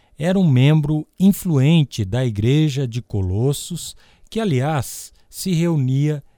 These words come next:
em sua casa. Nos dois primeiros versículos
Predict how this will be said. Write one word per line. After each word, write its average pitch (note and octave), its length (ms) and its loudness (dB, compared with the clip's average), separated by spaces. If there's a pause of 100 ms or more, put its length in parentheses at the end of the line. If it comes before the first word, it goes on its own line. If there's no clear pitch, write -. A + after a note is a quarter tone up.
(120)
em C#3+ 100 4
sua D3 300 -4
casa. E2 560 -6 (640)
Nos C#3+ 200 0
dois F#3+ 360 -2
primeiros D3 680 0
versículos A2+ 1000 -2